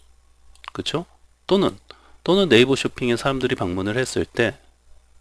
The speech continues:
어떤 상품을 하나 클릭해서 이제 볼 텐데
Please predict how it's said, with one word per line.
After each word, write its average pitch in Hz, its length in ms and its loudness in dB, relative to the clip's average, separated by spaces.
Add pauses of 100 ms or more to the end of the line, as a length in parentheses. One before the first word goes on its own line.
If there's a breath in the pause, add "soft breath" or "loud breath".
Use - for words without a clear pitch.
(200)
어떤 127 300 2
상품을 135 420 -4
하나 131 160 -2
클릭해서 120 520 -2
이제 113 160 -6 (240)
볼 107 160 2
텐데 113 420 -2